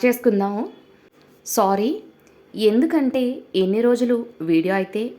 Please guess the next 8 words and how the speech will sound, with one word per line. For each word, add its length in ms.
పోస్ట్ 260
చేయలేకపోయాను 760
కదా, 160
ఎందుకంటే 560
ఏదైనా 380
కష్టం 380
వచ్చినప్పుడు 520
అమ్మతోనే 440